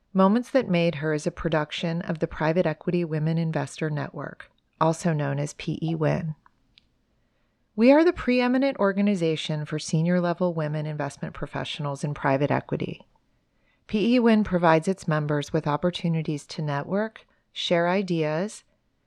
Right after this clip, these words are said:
make deep connections with peers, and empower each other to succeed. Our mission is to increase the profile of women in private equity,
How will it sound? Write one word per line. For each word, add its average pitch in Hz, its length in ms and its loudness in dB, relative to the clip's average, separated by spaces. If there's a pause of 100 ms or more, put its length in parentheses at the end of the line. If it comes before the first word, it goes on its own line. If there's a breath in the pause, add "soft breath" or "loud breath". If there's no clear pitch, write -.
(100)
make 175 280 4
deep 190 180 2
connections 190 560 0
with 185 160 0
peers, 170 600 -2 (400)
and 165 120 2
empower 156 460 0
each 175 220 -2
other 147 240 0
to 147 180 -6
succeed. 135 680 -8 (1080)
Our 233 200 8
mission 220 360 4
is 175 160 2
to - 140 -4
increase 160 460 -2
the 190 80 0
profile 151 500 -2
of 151 160 -2
women 147 240 0
in 147 140 -4
private 143 340 -2
equity, 139 540 -6